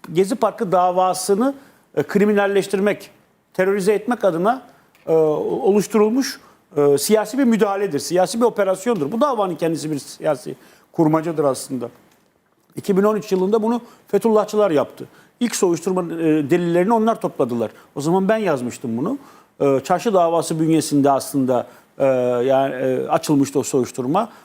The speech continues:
O dönem şu an firari olan savcı Muammer Akkaş, e, bu soruşturmayı yürütüyordu ve, e, soruşturmanın temel iddiası şuydu. Sözde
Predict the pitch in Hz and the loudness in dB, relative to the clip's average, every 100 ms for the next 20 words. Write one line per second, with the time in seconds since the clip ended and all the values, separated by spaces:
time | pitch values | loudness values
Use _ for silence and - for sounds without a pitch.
0 | _ 180 180 185 185 247 - - 196 175 | _ -2 0 0 0 -4 -14 -2 0 2
1 | 165 170 160 160 180 156 202 - 156 143 | 0 2 2 4 2 2 0 0 -2 0
2 | 185 160 156 160 196 196 - 160 - - | -2 0 0 2 0 0 -6 -6 -8 -20
3 | _ _ _ _ 143 135 131 127 165 160 | _ _ _ _ 0 2 2 0 -2 0
4 | 151 - 143 139 131 - 143 180 220 214 | 0 0 0 2 0 0 0 2 2 0
5 | 214 - - _ - 151 139 131 196 185 | -4 -20 -20 _ -4 0 2 2 2 0
6 | 202 196 196 185 214 - 180 196 180 151 | 2 -2 -2 -6 -8 -6 0 0 2 2
7 | 175 170 226 - 208 151 113 - _ _ | 2 0 -6 0 0 0 -4 -8 _ _
8 | _ _ _ _ _ - 208 190 170 202 | _ _ _ _ _ 2 2 2 0 0